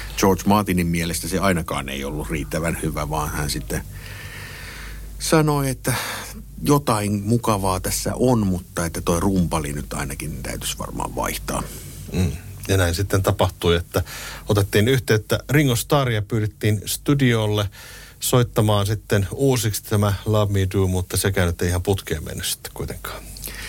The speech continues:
Speaker 1: No, siinähän meni sit, kävi va-, varmaan vähän silleen, että Martin ei sitten ihan uskonut, että sieltä nyt tulee sen parempaa rumpalia, kun he seuraavan kerran tulee studioon, ja hän oli sitten jo buukannut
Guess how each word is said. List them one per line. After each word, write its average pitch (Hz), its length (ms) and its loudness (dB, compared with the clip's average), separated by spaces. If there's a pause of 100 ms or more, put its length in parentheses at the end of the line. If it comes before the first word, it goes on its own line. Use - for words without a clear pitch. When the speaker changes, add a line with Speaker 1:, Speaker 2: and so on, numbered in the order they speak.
(320)
Speaker 1:
No, 135 200 4 (340)
siinähän 87 400 4
meni 92 180 4
sit, 92 160 -4 (320)
kävi 92 220 4
va-, 95 200 0
varmaan 95 340 2
vähän 95 180 -2
silleen, 98 300 2
että 85 200 -2 (220)
Martin 87 500 0 (240)
ei 87 220 2
sitten 85 360 0
ihan 82 240 0
uskonut, 80 500 -2
että 78 220 -4
sieltä 78 260 0
nyt 73 200 -4
tulee 78 320 2 (960)
sen 82 220 2
parempaa 87 500 2
rumpalia, 80 680 0
kun 78 140 -4
he 82 80 2
seuraavan 80 420 2
kerran 78 280 -2
tulee 80 240 0
studioon, 82 560 0
ja 82 80 0
hän 82 200 0
oli 82 140 2
sitten 90 280 2
jo 92 80 6
buukannut 85 600 0